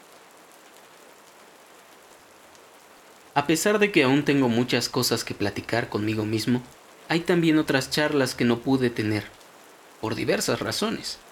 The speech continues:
La más conocida, mi poca habilidad para comunicarme. Pero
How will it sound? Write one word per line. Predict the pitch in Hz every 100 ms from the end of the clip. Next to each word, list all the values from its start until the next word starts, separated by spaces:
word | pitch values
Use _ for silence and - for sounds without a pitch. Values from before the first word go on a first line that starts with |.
| - - - -
La | 107
más | 107 123 135
conocida, | 135 127 123 147 147 - - - -
mi | 104
poca | 123 120 131 120
habilidad | 117 104 110 127 175 -
para | 113 104
comunicarme. | 107 110 110 180 175 120 - - - - - - - - - - -
Pero | 131 120 113